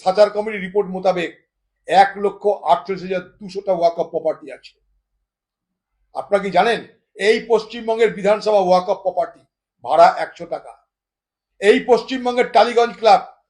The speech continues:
হাজার হাজার কোটি টাকা সম্পত্তি, ভাড়া কয়েকশো টাকা। এই পশ্চিমবঙ্গের রয়্যাল গলফ ক্লাব, ভাড়া কয়েকশো টাকা। পশ্চিমবঙ্গের মুখ্যমন্ত্রী, আপনার দলের লোকরা পার্লামেন্টে বহুত বড় বড় কথা বলল। এই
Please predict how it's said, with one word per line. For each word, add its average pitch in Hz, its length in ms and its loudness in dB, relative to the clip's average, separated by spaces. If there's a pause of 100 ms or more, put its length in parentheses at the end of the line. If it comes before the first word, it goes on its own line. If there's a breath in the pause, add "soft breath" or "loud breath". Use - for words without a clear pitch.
(1300)
হাজার 220 240 6
হাজার 220 180 4
কোটি 220 140 -4
টাকা 214 200 -2
সম্পত্তি, 196 320 -4 (100)
ভাড়া 185 200 2 (840)
কয়েকশো 170 340 -4 (100)
টাকা। - 180 -14 (1800)
এই 247 160 4
পশ্চিমবঙ্গের 233 420 2
রয়্যাল 226 220 10 (100)
গলফ 233 240 6
ক্লাব, 214 220 4 (440)
ভাড়া 190 200 0 (120)
কয়েকশো 185 400 -8
টাকা। 139 180 -16 (840)
পশ্চিমবঙ্গের 240 680 0
মুখ্যমন্ত্রী, 220 440 -2 (600)
আপনার 220 320 0
দলের 214 240 -2
লোকরা 208 220 0 (120)
পার্লামেন্টে 208 520 2
বহুত 185 200 -4
বড় 190 160 0
বড় - 180 -6
কথা 156 220 -10
বলল। 147 180 -20 (1200)
এই 269 80 4